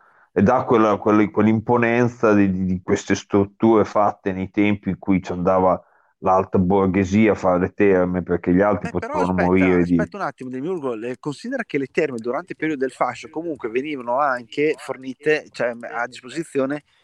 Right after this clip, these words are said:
Speaker 2: anche delle famiglie più indigenti, perché comunque le cure termali è, è una cosa che hanno iniziato anche da inizio secolo, eh, un
Speaker 1: Sì,
Speaker 2: po'.
Speaker 1: sì, sì, sì.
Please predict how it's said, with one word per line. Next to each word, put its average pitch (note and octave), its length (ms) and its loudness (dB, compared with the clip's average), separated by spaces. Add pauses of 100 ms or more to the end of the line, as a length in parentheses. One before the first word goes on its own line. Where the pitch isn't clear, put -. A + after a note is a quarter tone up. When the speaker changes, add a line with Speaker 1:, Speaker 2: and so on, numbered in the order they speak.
(140)
Speaker 2:
anche C3 280 -6
delle C3 160 -2
famiglie C3 540 -2
più B2+ 280 -4
indigenti, B2 640 -4
perché A#2+ 280 -6
comunque D3+ 460 -6
le B2 140 0
cure C#3 420 -2
termali C#3 800 -2 (720)
è, A2 380 -8
è G2+ 40 -6
una B2+ 200 -6
cosa F#3 260 -4
che C#3+ 180 -4
hanno A#2+ 200 -6
iniziato C3 560 -6
anche B2+ 520 -4
da A#2+ 100 -6
inizio A#2 340 -8
secolo, B2+ 640 -2 (500)
eh, G#2+ 160 -8
un A2 200 -12
Speaker 1:
Sì, E3+ 220 6
Speaker 2:
po'. - 20 8
Speaker 1:
sì, C#3 180 8
sì, C3 300 4
sì. A#2 380 4